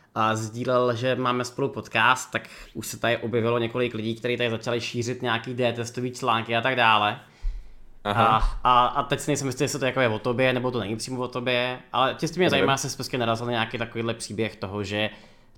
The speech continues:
Speaker 1: to, co dělá Patrik Kořenář, tak prostě je hloupost, dává to smysl, tak
Speaker 2: Jo,
Speaker 1: dále.
Speaker 2: tak takhle.
Speaker 1: A pokud
Speaker 2: Tak
Speaker 1: ne,
Speaker 2: jestli je
Speaker 1: taky
Speaker 2: to
Speaker 1: teda
Speaker 2: hlou-,
Speaker 1: závidím, jo, protože na takovýhle lidi já
Speaker 2: hloupost,
Speaker 1: narážím pořád.
Speaker 2: tak hloupost to dostávám většinou do komentářů a do zpráv. Eh, jako to není, nevím, že by o mně někdo psal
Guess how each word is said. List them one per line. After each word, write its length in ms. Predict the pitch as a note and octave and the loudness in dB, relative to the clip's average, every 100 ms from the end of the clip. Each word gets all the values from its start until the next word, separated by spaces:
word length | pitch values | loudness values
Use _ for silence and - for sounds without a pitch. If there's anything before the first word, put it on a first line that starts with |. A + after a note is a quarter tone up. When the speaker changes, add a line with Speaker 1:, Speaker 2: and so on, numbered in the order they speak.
| - | -12
Speaker 1:
to, 100 | G#2+ | -10
co 140 | - | -4
dělá 200 | A#2 A2 | 2 4
Patrik 300 | G#2+ A#2 A2 | 4 0 -4
Kořenář, 480 | - G#2 G#2 G#2 G2+ - | -6 -6 -2 -2 -2 -6
tak 200 | G2 - | -10 -10
prostě 280 | F#2 - G2 | -10 -8 -6
je 340 | F#2+ F#2 F2 | -4 -4 -6
hloupost, 720 | F#2 G2+ G2 A#2+ A2 - - - | -6 -6 0 0 0 -4 -12 -14
dává 320 | - G2 G2 F#2+ | -4 0 0 0
to 120 | F#2+ | -4
smysl, 480 | - F2+ - F2 F#2 - - - - - | -10 -8 -8 -10 -12 -20 -20 2 6 6
tak 100 | - | 8
Speaker 2:
Jo, 40 | C#3 | 8
Speaker 1:
dále. 20 | D3 | 8
Speaker 2:
tak 140 | D#3 | 6
takhle. 380 | - - A#2 G#2 - | 4 6 6 6 2
Speaker 1:
A 60 | B2 | 0
pokud 280 | D#3+ F3 A3+ | 2 4 8
Speaker 2:
Tak 100 | F#3 | 8
Speaker 1:
ne, 60 | |
Speaker 2:
jestli 140 | E3 E3+ | 10 8
je 40 | |
Speaker 1:
taky 100 | D3 | 8
Speaker 2:
to 40 | E3+ | 8
Speaker 1:
teda 80 | E3+ | 8
Speaker 2:
hlou-, 40 | |
Speaker 1:
závidím, 460 | D#3 C3+ C#3 A#2+ G#2 | 8 8 6 4 2
jo, 200 | G2 G2 | 0 -2
protože 280 | G#2+ A2+ B2+ | -4 -4 -2
na 80 | |
takovýhle 280 | A#2 - B2+ | -4 -4 0
lidi 140 | B2 B2+ | 4 6
já 40 | |
Speaker 2:
hloupost, 140 | C3+ A#2 | 8 8
Speaker 1:
narážím 280 | A#2+ A2+ A2+ | 6 6 -2
pořád. 360 | G2 F#2 F2 - - - - - - | -4 -6 -6 -10 -14 -20 -20 -20 -4
Speaker 2:
tak 180 | - D3+ | 4 6
hloupost 300 | C#3+ C3 E3 | 8 6 4
to 80 | E3 | 6
dostávám 280 | - E3+ E3 | 6 6 6
většinou 240 | C3 F3+ | 4 4
do 120 | D#3 | 4
komentářů 440 | - C3+ D3 C#3 D3 | 4 2 6 6 6
a 40 | |
do 80 | A2+ | 2
zpráv. 360 | - G2 F#2 - - _ _ - | 2 4 4 0 -14 _ _ -2
Eh, 280 | A2+ G#2 A#2+ | 0 4 4
jako 140 | D3 | 4
to 120 | C#3+ | 4
není, 420 | C3+ C#3 D3 C3+ - - | 4 4 4 2 0 0
nevím, 260 | B2 C#3 | 4 4
že 100 | D3 | 4
by 80 | D3+ | 4
o 100 | C#3+ | 6
mně 140 | C#3 C#3+ | 6 6
někdo 260 | C3+ C#3 | 6 4
psal 600 | D3 - B2 A#2+ B2 A#2+ | 4 6 8 10 8 4